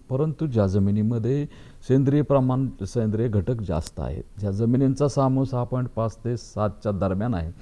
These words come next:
ज्या जमिनीमध्ये पाण्याचा चांगला निचरा होतो, अशा जमिनी खास करून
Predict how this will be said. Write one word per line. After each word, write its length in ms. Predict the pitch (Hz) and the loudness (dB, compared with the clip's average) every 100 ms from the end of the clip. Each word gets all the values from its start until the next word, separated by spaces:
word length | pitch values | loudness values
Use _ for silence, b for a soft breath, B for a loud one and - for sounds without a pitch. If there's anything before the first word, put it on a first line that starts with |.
| B B B B - | B B B B -6
ज्या 400 | 92 117 135 143 | 0 2 2 2
जमिनीमध्ये 640 | 135 123 127 135 135 131 135 | 2 2 2 2 2 0 -2
पाण्याचा 440 | 127 127 131 139 | 0 2 2 0
चांगला 420 | 143 139 120 113 165 | 0 2 2 4 4
निचरा 320 | 160 110 120 | 4 4 2
होतो, 440 | 107 92 92 73 - B B - | 2 0 -4 -8 -8 B B -8
अशा 280 | 104 - | -4 0
जमिनी 420 | 160 156 143 139 147 | 2 4 2 0 -2
खास 220 | 113 117 | -4 -4
करून 280 | - 117 92 | -4 -4 -4